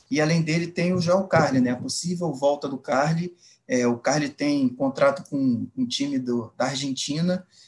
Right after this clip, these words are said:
mas ele tem intenção de voltar pro Brasil. Na verdade, ele nunca quis sair do Brasil,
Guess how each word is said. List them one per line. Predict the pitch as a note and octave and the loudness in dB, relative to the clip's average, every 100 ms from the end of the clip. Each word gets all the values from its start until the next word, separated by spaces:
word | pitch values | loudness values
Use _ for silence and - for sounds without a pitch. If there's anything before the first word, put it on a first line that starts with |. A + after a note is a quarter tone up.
| _ | _
mas | - C#3+ C3 | -2 0 0
ele | D3+ C#3+ | 0 -2
tem | - E3+ F#3+ | 0 2 4
intenção | E3+ D#3 C3+ D3 | 2 -2 -2 -2
de | C3 | -2
voltar | C#3 C3+ C3 | -4 0 0
pro | C3+ | 2
Brasil. | C3+ A#2+ B2 F#3 | 0 2 0 0
Na | D#3 | 0
verdade, | C3 B2+ C3+ | 0 0 0
ele | C3 | -2
nunca | C3 F3 - | 0 0 -2
quis | - C#3+ | -6 -4
sair | - C3+ | -2 -2
do | B2+ | -2
Brasil, | C3 A#2 A#2 A#2 | -2 -2 -2 -4